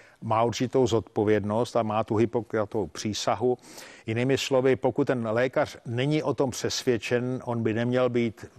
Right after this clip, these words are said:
prostě planým jenom jak, eh, strůjcem toho,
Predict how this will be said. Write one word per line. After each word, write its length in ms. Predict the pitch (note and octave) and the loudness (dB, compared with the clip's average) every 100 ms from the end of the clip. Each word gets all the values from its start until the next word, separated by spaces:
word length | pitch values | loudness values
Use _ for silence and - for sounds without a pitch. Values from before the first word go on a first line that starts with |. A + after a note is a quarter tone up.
| - | -12
prostě 340 | G2+ - - | -10 -6 -6
planým 640 | G#2+ A2+ A2 A#2+ B2 B2 A#2+ | -4 0 2 2 -2 -2 -4
jenom 380 | B2 A#2+ A#2+ A2+ | -2 -2 -2 -4
jak, 240 | G2+ G2+ | -4 -6
eh, 360 | - - G#2+ G#2 - - - | -8 -10 -6 -6 -8 -18 -10
strůjcem 760 | - - B2 B2 A#2 - A#2+ | -8 -2 0 0 -2 -4 -4
toho, 420 | A2+ A#2 A2+ A#2+ | -2 0 2 2